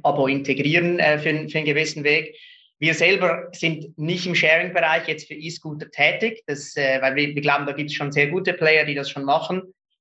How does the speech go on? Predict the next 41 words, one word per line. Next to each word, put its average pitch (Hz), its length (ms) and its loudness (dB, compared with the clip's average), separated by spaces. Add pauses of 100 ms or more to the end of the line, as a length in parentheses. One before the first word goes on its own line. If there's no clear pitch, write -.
Äh, 139 240 4
wir 151 160 0
gehen 160 200 2
eher 151 380 0
so 151 120 -4
ein 147 80 -2
bisschen 151 280 -4
auf 143 160 0
die 139 180 -10
Personal 170 440 -2
Use 170 260 -8
Cases, 170 640 -2 (420)
die 160 220 -2
wir 165 120 2
finden, 170 320 0
dürfen 165 220 0
nicht 165 140 -2
unterschätzt 170 520 -2
werden, 165 240 2
weil 147 260 0
ich 151 120 -18
glaube, 156 400 -2
oder 180 180 -8
Sharing, 190 640 0
so 165 200 -6
wie 160 40 -4
es 156 100 -6
jetzt 180 280 0
ist, 180 340 -8
äh, 156 240 -2
dieses 147 260 -14
Free-Float-Sharing 160 960 2 (360)
funktioniert 156 480 -2
sehr 170 240 4
gut 170 240 -2
in, 147 320 -2
in 143 220 -4
dichten 147 520 -4
urbanen 147 480 0
Innenstädten, 202 920 -4 (320)
äh, - 100 -10